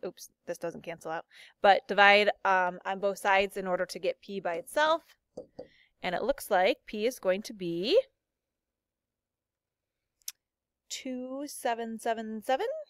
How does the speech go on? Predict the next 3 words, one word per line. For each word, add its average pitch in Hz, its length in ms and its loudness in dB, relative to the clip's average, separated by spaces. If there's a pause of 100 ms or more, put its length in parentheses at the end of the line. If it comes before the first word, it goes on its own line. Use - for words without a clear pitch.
(3000)
and 185 240 -10
seventy-seven 214 540 -4
cents. - 800 -6